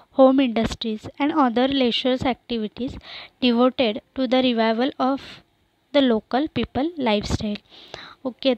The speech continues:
तर ह्याच्यामध्ये काय केलं जातं ॲग्रो टुरिझममध्ये?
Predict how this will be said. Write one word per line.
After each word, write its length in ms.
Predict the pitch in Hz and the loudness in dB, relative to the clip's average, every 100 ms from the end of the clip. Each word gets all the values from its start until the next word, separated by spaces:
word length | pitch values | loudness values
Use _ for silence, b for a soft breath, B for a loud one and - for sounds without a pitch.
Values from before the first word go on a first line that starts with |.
| - | 2
तर 300 | 269 302 285 | 0 0 -2
ह्याच्यामध्ये 560 | 262 233 269 269 277 | -4 -4 -4 -4 -4
काय 160 | 285 302 | -6 -8
केलं 260 | 302 269 | -6 -6
जातं 240 | 233 220 240 | -6 -6 -4
ॲग्रो 340 | 233 226 240 | -4 -4 -4
टुरिझममध्ये? 880 | 240 254 240 226 240 240 233 220 262 | -4 -2 -2 -4 -4 -4 -6 -6 -8